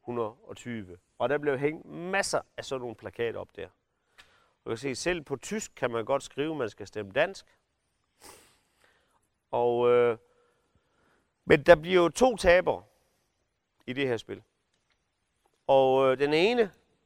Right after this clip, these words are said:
taber, det er dem, der heroppe i zone et stemmer tysk. Det bliver til det tyske mindretal. Og de andre tabere, det er dem, der hernede i zone to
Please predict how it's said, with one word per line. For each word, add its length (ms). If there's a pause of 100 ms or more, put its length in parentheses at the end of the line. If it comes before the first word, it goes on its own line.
(140)
taber, 440 (760)
det 120
er 40
dem, 220
der 120
heroppe 420
i 40
zone 380
et 180
stemmer 380
tysk. 500 (1300)
Det 160
bliver 260
til 200
det 140
tyske 380
mindretal. 640 (840)
Og 180
de 140
andre 260
tabere, 520 (220)
det 80
er 40
dem, 260
der 80
hernede 380
i 40
zone 380
to 360